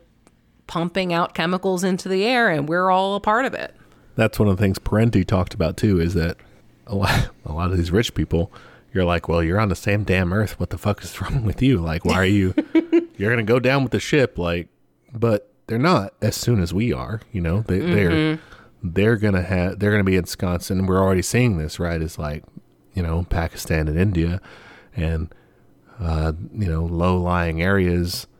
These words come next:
Speaker 2: around the world are getting hammered by climate change before anyone else is. You know, they're, they're content with that. <laughs>
Speaker 1: Yeah,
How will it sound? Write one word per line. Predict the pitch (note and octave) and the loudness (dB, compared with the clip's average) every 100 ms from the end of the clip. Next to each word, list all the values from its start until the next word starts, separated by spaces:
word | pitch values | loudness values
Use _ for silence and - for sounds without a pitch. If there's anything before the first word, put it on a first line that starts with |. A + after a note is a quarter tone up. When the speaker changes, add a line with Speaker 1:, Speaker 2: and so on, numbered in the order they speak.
| _ _ _ _ - | _ _ _ _ -12
Speaker 2:
around | D#2+ F2 C3+ | -6 0 2
the | G2 | 2
world | D#2 D#2+ E2 G2 - - _ _ - | 0 -2 -2 -4 -10 -20 _ _ -16
are | - F2 E2+ | -6 -4 -2
getting | F2 F#2 E2+ D#2+ D#2 - - - | -2 0 0 2 0 -6 -14 -20
hammered | - - A2 G2+ F#2+ E2 E2 - _ - | -14 -4 -2 0 0 0 -6 -12 _ -8
by | E2+ E2 E2 D#2+ - - _ - | -2 0 0 -2 -6 -20 _ -18
climate | - G#2 F2+ F2 | -6 0 2 2
change | - G2 E2+ E2 | 2 2 2 2
before | F2 - - E2 | -2 -4 -2 0
anyone | E2+ D#2+ D#2 | 2 2 2
else | F2+ A#2 - | 2 0 0
is. | E2 G2+ - _ _ _ _ _ _ _ _ _ _ - | -4 -4 -8 _ _ _ _ _ _ _ _ _ _ -8
You | |
know, | D#2+ D2+ | -6 -4
they're, | D#2+ E2+ | -2 -2
they're | E2+ G2+ | 2 0
content | - C3+ - D3 - | 4 2 4 2 2
with | D#2+ - | -4 -6
that. | G2 - | -14 -14
<laughs> | _ A#2 A2+ - | _ 2 4 4
Speaker 1:
Yeah, | A#3 D4+ | 2 0